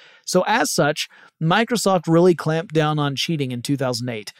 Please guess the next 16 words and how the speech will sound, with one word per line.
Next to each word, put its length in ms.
stating 360
that 220
if 160
a 60
player 340
were 140
caught 440
cheating 600
in 80
an 140
effort 360
to 120
boost 340
their 160
gamer 360
score, 520